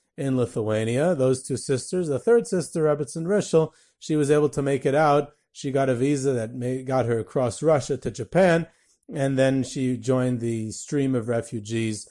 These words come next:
uh, the community of refugees in Shanghai, where the Mir Yeshiva, where a lot of other people were. That's how, um,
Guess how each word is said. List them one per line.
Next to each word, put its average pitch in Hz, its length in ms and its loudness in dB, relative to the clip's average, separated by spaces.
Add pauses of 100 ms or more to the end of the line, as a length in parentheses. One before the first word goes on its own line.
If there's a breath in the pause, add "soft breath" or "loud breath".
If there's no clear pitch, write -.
(420 soft breath)
uh, 110 160 -4
the 107 80 -4
community 143 520 2
of 127 80 4
refugees 117 540 0
in 110 100 -4
Shanghai, 117 760 0 (300 soft breath)
where 92 140 -10
the 110 100 -8
Mir 147 200 2
Yeshiva, 208 360 4
where 143 120 8
a 135 40 6
lot 135 180 4
of 131 60 2
other 131 180 4
people 117 480 -2
were. 107 300 2 (400 soft breath)
That's 120 300 -2
how, 120 280 4
um, 107 500 2